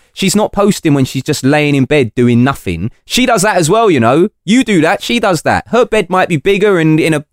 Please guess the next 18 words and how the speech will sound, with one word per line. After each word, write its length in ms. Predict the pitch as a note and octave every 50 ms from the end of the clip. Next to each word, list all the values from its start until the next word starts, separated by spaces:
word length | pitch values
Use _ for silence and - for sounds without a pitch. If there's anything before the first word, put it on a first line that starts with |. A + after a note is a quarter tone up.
| _
in 140 | - A2+ D3
a 40 | D3
more 280 | D#3 D#3+ E3+ D#3+ D3+
grand 460 | C#3+ - C3 D#3 D#3+ D#3+ D#3 D3+ D3+ -
flipping 580 | - - D#3 - - D3+ D3 C#3+ C#3+ C#3+ C3+ - _ - - -
setting, 560 | - - - - - - A2+ G2 A2+ C#3 - - _ _ _ _
but, 140 | - D#3+ D#3
like, 280 | E3+ E3+ E3+ E3 D3 - _ _ _ _ _ -
everybody 520 | G3+ A3+ G3+ A#3 A3 F#3+ G#3+ G#3 F#3 F#3+ F#3+
has 300 | F#3+ G3 F3+ E3+ D#3+ - _ -
mundane 760 | A2 D#3 D#3+ E3+ F3+ F3+ F3 F3 E3+ E3+ E3+ E3+ E3 E3 D#3+
shit 280 | - - - F3+ -
that 100 | - C#3
happens 340 | C3+ D3 C#3+ - C#3 C3 C3
in 100 | C#3 C3+
their 140 | C3+ C3 B2+
lives. 640 | C3 C3+ C#3 A#2+ F#2+ D#2+ C#2 C2+ C2 - - - - -
Like, 340 | - F#2+ G#2+ A2 G#2+ -